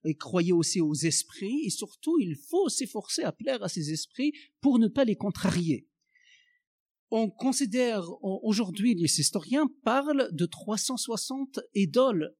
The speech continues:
à la Mecque qui existaient au temps, donc là, on est au septième siècle, hein, au, au septième siècle à la Mecque. Parce qu'à la Mecque, il y avait déjà ce temple qui existait avant l'arrivée de l'islam.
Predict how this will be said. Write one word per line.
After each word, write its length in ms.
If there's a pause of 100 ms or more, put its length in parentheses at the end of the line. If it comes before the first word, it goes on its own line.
à 100
la 140
Mecque 220
qui 120
existaient 380
au 140
temps, 640
donc 180
là, 140
on 140
est 100
au 260
septième 320
siècle, 360
hein, 100
au, 180
au 140
septième 320
siècle 340
à 80
la 100
Mecque. 420
Parce 140
qu'à 120
la 80
Mecque, 200
il 40
y 20
avait 140
déjà 220
ce 120
temple 320
qui 220
existait 480
avant 240
l'arrivée 320
de 100
l'islam. 380